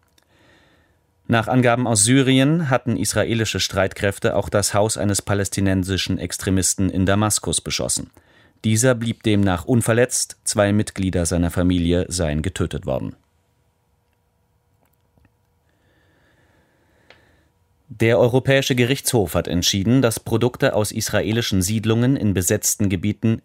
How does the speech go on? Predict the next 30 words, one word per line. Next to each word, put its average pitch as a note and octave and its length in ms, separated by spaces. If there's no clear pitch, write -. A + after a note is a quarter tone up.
gesondert G#2+ 600
gekennzeichnet G#2 760
werden D#2 240
müssen. - 280
Andernfalls B2 680
könnten B2 260
Verbraucher G#2+ 480
getäuscht A#2 480
werden, F2+ 340
erklärte E2 480
das D#2 160
Gericht E2 360
in D#2+ 80
Luxemburg. E2 580
In A2 100
der A2 100
Begründung C3 480
heißt C#3 260
es, - 320
mit B2 160
den A2+ 140
Siedlungen A2 520
in E2 200
den E2 160
besetzten F2 480
Gebieten G#2+ 500
breche A2+ 340
Israel G#2+ 640
internationales F#2+ 920
Recht. - 260